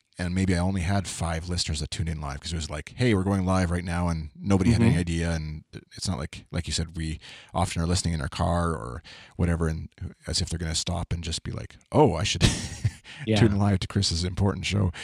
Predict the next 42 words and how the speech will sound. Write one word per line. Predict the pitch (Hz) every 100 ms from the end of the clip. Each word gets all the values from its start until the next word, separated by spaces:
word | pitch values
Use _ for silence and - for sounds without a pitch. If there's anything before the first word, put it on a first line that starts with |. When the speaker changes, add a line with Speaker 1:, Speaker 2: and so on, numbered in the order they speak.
| - - -
Speaker 1:
right | 90 110 98
Speaker 2:
Sure. | 104
Speaker 1:
now." | 104 82 - - - -
But, | 98 -
um, | 98 90 87 85 85 - _ -
but | 110
yeah, | 113 80 - -
over | 104 101 82
time, | 135 135 101
I | 82
think | 82
it | 85
does | 87 -
create | 85 80
that | 80
event | 80 82 90
and | 76 73
helps | 76
build | - 82 -
community. | - 92 92 92
They, | 82 78 78 -
they, | 101
s-, | - - -
I |
think | 101 120 _ _ -
one, | 98 92 87 -
one | 95 95
thing | 92 92
I | 82
like | 87 87
is | 82 82
that | 78 _ -
they, | 85 85 85
uh, | 80 80 78 -
and | 82
I've | 78
probably | 92 90
said | 87
this | 87 87
on | 85
the |
show | 82 87 82